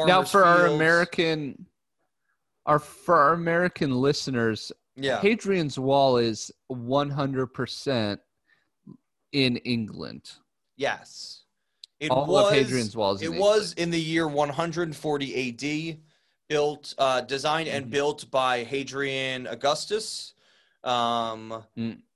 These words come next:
Speaker 1: Roman.
Speaker 2: Roman
Speaker 1: Must be.
Speaker 2: emperor. Sorry, yeah, what, which is why his last
Speaker 1: Mm-hmm.
Speaker 2: name is, which is why his surname, his family name is Augustus.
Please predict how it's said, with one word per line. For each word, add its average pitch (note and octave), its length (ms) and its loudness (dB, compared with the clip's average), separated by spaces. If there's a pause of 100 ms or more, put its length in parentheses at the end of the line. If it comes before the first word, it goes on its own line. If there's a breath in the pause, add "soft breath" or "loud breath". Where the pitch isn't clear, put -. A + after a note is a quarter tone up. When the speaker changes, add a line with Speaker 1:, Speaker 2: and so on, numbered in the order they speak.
(120)
Speaker 1:
Roman. C3 500 0 (320)
Speaker 2:
Roman D#3 580 0
Speaker 1:
Must D3 100 -2
be. C#3+ 60 -4
Speaker 2:
emperor. C#3+ 580 -4
Sorry, C3 320 -2
yeah, B2+ 100 2
what, B2 260 -2
which A#2+ 160 -10
is A#2+ 80 -12
why B2 300 0
his B2 240 -12
last A#2 240 -2
Speaker 1:
Mm-hmm. A#2 200 -8
Speaker 2:
name - 40 -18
is, A#2 140 -12
which A#2 220 -10
is A2+ 80 -14
why A2+ 140 -8
his A2+ 180 -14
surname, A2+ 280 -12
his A#2 120 -14
family C3+ 280 -4
name A2+ 180 -10
is G#2+ 120 -14
Augustus. C3 580 -6